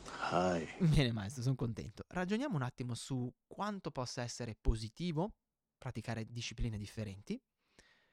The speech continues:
Speaker 2: e eventualmente quando farlo. E quello che posso fare è condividere con te quella che è la mia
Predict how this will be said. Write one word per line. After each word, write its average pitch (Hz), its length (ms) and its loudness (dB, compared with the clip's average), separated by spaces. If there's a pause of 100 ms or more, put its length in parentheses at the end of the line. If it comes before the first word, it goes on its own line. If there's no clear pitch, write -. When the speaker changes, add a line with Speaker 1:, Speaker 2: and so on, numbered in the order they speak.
(460)
Speaker 2:
e 165 540 -2
eventualmente 175 600 -6
quando 135 300 0
farlo. - 420 0 (1500)
E 151 320 -2
quello 117 200 -2
che 120 100 -4
posso 165 280 -4
fare 170 520 -2
è 127 220 -6
condividere 139 840 -2
con 185 220 -6
te 120 240 -4
quella 113 300 -4
che 107 160 -8
è 117 240 -4 (140)
la 113 140 -6
mia 107 580 -4